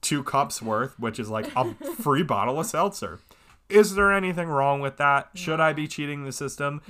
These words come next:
Speaker 2: No.
Speaker 1: and only, or should I not be cheating the system and only drinking water?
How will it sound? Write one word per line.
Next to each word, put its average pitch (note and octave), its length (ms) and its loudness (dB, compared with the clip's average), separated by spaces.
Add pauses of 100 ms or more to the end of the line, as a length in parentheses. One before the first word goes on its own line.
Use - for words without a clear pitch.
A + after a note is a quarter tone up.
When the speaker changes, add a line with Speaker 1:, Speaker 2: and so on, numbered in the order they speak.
(120)
Speaker 2:
No. D#3+ 220 -16
Speaker 1:
and A#2+ 460 -2 (380)
only, C3+ 380 -2
or C#3 180 4
should D#3+ 160 2
I C#3+ 80 4
not A#2 240 0
be C3 80 -8
cheating C3+ 260 -8
the C3 80 -10
system C#3 280 -8
and G#2+ 100 -8
only G#2+ 260 -6
drinking G#2+ 280 -8
water? C#3 400 -6